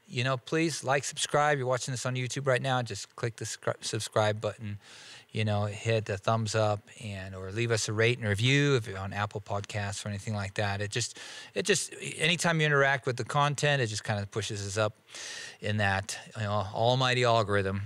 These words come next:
And, you know, and as people are asking questions, you know, about, uh, the topics that we are talking about, we can then provide them with Christ-centered and gospel-centered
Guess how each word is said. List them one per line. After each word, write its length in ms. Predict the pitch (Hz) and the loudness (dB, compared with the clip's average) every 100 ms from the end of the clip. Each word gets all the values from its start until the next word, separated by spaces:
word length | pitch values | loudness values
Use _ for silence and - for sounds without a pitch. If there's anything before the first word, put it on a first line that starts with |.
| 117 | -8
And, 360 | - 101 98 98 | -4 -2 -2 -2
you 100 | 98 | -2
know, 100 | 107 | 0
and 120 | 160 | 2
as 140 | 170 - | 0 2
people 240 | 185 180 | 2 4
are 100 | 165 | 6
asking 340 | 156 151 160 | 6 2 -4
questions, 520 | 143 165 - 98 95 104 | 2 2 2 -6 -8 -8
you 60 | |
know, 220 | 98 110 | -6 -4
about, 440 | 113 107 110 104 - | -2 0 -2 -4 -8
uh, 380 | 98 98 98 101 - _ - | -6 -6 -6 -8 -14 _ -8
the 120 | 110 | -6
topics 460 | 104 117 117 127 - | -2 -2 -2 -4 -4
that 80 | 107 | -2
we 160 | 104 | -2
are 80 | 101 | -4
talking 360 | - 117 - 117 | -4 -6 -4 -6
about, 240 | 98 95 | -4 -4
we 100 | 107 | -6
can 180 | 107 107 | -6 -4
then 160 | 104 98 | -4 -4
provide 400 | 107 95 95 98 | -6 -6 -4 -4
them 140 | 95 | -8
with 160 | 92 - | -10 -6
Christ-centered 560 | 110 104 - 98 95 | -4 -2 -4 -4 -6
and 180 | 92 95 | -8 -8
gospel-centered 840 | 92 95 - 98 - - 95 92 | -6 -6 -6 -6 -6 -4 -2 -4